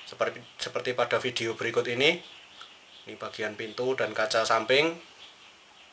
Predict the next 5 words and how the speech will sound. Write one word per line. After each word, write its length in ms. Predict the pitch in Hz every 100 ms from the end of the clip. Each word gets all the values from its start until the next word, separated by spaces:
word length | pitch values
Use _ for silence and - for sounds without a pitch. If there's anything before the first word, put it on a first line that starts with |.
| - - - - - 117
ditebalkan 800 | 110 107 110 107 - 127 127 127
menggunakan 640 | 113 110 110 123 127 123
spidol 480 | - 117 117 113 107
besar. 400 | - 127 117 101 - - - - - - - - - - - - - - - - - - - - - - - - - - - - _ 123
Ini 320 | 110 113 107